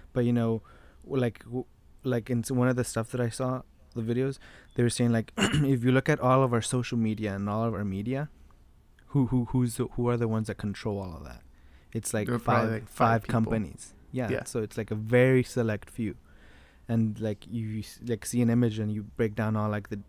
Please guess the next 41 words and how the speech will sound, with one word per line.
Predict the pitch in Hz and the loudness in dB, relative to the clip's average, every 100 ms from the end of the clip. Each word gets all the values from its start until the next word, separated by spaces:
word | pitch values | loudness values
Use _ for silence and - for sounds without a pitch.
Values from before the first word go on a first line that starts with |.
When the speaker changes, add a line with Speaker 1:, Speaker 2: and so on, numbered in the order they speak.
| - | -10
Speaker 1:
T | - | -6
V | 107 | -4
channels | 104 107 104 104 101 98 | -4 -4 -4 -4 -6 -6
and | 101 | -6
everything, | 104 104 117 123 - - - - | -8 -6 -6 -8 -12 -20 -18 -8
it | 117 | -6
all | 107 107 | -4 -2
goes | 117 104 | -4 -2
back | 104 104 101 | -4 -6 -6
to, | 110 | -6
like, | 98 92 - - - - | -6 -8 -14 -20 -20 -14
you | - | -8
know, | 104 98 98 - | -6 -6 -8 -10
what | 107 | -10
is | 104 | -8
it, | 101 | -6
A | 87 | -4
B | 110 | -4
C, | 107 - 110 107 104 - - - - - 113 | -4 -4 -4 -4 -6 -12 -20 -20 -20 -14 -6
and | 107 | -4
then, | 104 104 101 101 | -4 -4 -4 -6
um, | 104 98 92 104 - - - - - | -8 -8 -8 -10 -16 -20 -20 -20 -14
uh, | 107 95 | -10 -6
Warner | 104 110 110 113 | -4 0 2 2
Media, | 110 107 104 104 98 - - - - | 2 2 -2 -4 -6 -10 -20 -16 -8
um, | 104 98 135 131 120 120 | -6 -4 -2 0 -2 -2
Speaker 2:
Mm-hmm. | |
Speaker 1:
Disney. | 120 123 123 107 101 98 - _ _ - - | 2 2 4 2 0 -4 -8 _ _ -14 -6
And | 104 | -2
Disney's, | 120 127 135 | 0 0 0
like, | 120 104 | -2 -2
one | 113 | -2
of | 117 | -2
the, | 104 - | -4 -6
like, | 101 | -10
the | 98 | -8
biggest | 92 104 107 110 - | -8 -6 -4 -6 -6
one, | 101 | -8
'cause | 104 | -8
then | 107 110 | -6 -6
it, | 110 | -8